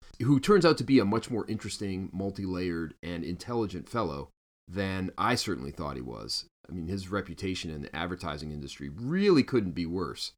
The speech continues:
Actually, in reading this chapter, I came a-, away with a lot more empathy and a lot more respect for Martin Sorrell than I had previous to writing, to reading this chapter.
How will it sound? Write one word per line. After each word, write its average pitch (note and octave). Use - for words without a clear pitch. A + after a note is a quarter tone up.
Actually, G#2
in G#2
reading A#2+
this G2+
chapter, G2+
I E2+
came F#2+
a-, F#2
away F2+
with E2
a E2+
lot E2+
more E2+
empathy E2+
and D2+
a C#2+
lot D2+
more D2+
respect G#2
for -
Martin A#1+
Sorrell A1
than D#2
I C#2+
had C#2+
previous -
to E2
writing, G#1
to E2
reading C#2+
this G1+
chapter. C#2